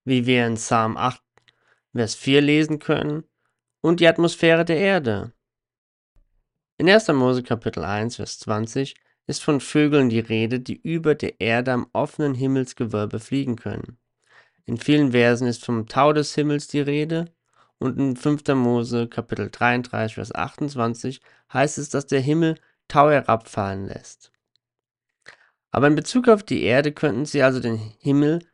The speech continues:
innerhalb der Erdatmosphäre als ersten Himmel bezeichnen, den Weltraum als zweiten Himmel und den Ort von Gottes geistlichem Thronsaal als dritten Himmel.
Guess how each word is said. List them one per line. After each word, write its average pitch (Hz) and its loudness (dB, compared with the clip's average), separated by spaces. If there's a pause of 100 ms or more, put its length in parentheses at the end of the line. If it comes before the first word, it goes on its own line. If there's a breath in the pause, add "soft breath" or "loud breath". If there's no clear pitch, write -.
(200)
innerhalb 143 2
der 127 -2
Erdatmosphäre 127 -2
als 135 0
ersten 131 -4
Himmel 113 -2
bezeichnen, - -8 (1700 soft breath)
den 110 -2
Weltraum 123 4
als 107 -4
zweiten 127 4
Himmel 170 2 (380)
und 139 0
den 147 4
Ort 151 6
von 143 -2
Gottes 139 -2
geistlichem 139 2
Thronsaal 139 2
als - -6
dritten 196 0
Himmel. 101 -6